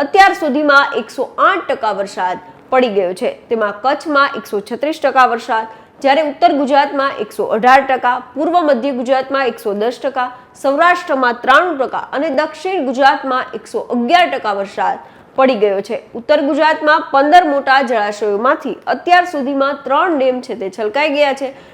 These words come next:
જ્યારે મધ્ય ગુજરાતમાં સત્તરમાંથી નવ ડેમો છે તે છલકાઈ ગયા છે, જ્યારે દક્ષિણ ગુજરાતમાં તેરમાંથી નવ ડેમ અને કચ્છમાં વીસમાંથી તેર ડેમ છલકાઈ ગયા છે, જ્યારે સૌરાષ્ટ્રમાં એકસો એકતાળીસમાંથી તોતેર ડેમ છે તે છલકાઈ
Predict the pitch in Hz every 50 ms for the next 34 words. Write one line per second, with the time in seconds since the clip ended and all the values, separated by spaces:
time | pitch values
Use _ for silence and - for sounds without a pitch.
0 | - - 247 226 277 277 294 311 294 311 311 254 349 370 320 330 294 330 311 311
1 | 311 - 294 285 294 320 302 - 302 277 277 - 359 359 359 302 269 254 262 262
2 | 262 233 220 220 226 254 320 370 330 247 247 226 214 208 202 196 196 - 190 -
3 | 196 190 190 214 - - - _ _ - - 269 262 247 - 226 196 185 180 190
4 | 190 190 185 220 180 - - - - _ - 240 220 220 220 214 247 240 - -
5 | 349 339 302 302 277 285 285 277 277 277 277 294 285 - 262 254 262 254 233 214
6 | 208 208 208 226 202 196 208 226 254 285 262 285 285 302 - - - - - _
7 | - 269 320 330 339 339 349 339 339 339 294 294 311 320 262 214 254 294 302 -
8 | - 262 240 240 240 - 240 214 226 - - 302 339 381 370 320 247 226 214 202
9 | 208 208 - - - _ _ - - 277 269 269 269 233 202 196 190 196 190 185
10 | 185 - 202 - - 262 269 285 320 330 - 349 330 330 349 359 359 370 392 339
11 | 320 - - 370 339 285 - - 320 311 311 302 - - 269 247 254 277 320 311
12 | - 277 247 247 247 269 240 - - 277 302 330 320 - 370 370 330 254 247 233
13 | 226 226 226 - 226 190 190 196 - - 208 208 202 277 294 320